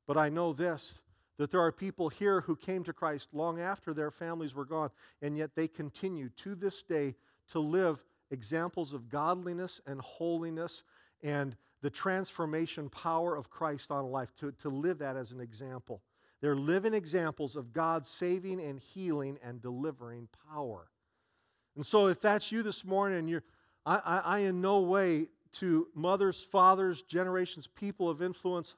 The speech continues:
I in no way this morning want to, you know, come down on you and say, "It's too late, you've done this, you made some," listen, you can still today, <laughs> there's still a pulse,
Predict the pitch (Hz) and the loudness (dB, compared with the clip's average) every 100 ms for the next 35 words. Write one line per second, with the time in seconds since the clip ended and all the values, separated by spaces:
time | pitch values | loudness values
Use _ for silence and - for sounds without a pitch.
0 | - 180 180 160 170 202 185 190 175 139 | -8 -4 -2 0 2 4 4 4 2 0
1 | _ _ - 143 - 180 185 165 151 170 | _ _ -14 -12 -2 0 0 0 0 0
2 | 170 156 - _ _ _ _ 143 131 131 | 0 -2 -4 _ _ _ _ -20 -20 -20
3 | 110 _ _ 147 151 131 - 196 180 151 | -20 _ _ _ _ -20 -4 -2 2 4
4 | 175 208 190 170 165 170 151 180 165 165 | 6 6 4 2 0 0 0 2 4 2
5 | - 143 127 - 160 - - 220 180 180 | -4 -16 -16 -4 -4 -4 -4 -2 2 6
6 | 196 196 156 143 127 180 180 185 175 - | 6 4 -2 -6 0 0 0 -2 -4 -8
7 | _ _ - 147 170 180 180 151 _ _ | _ _ -6 0 0 0 -4 -8 _ _
8 | - 196 - 120 _ - 175 - 175 - | 4 4 2 -6 _ -6 -2 -2 -4 -4
9 | 196 202 202 - 185 175 151 135 147 - | 4 6 4 0 2 4 4 0 -6 -12
10 | - 104 151 117 160 - 190 180 175 - | -16 -10 -6 0 -2 0 2 4 2 4
11 | 175 143 | 4 4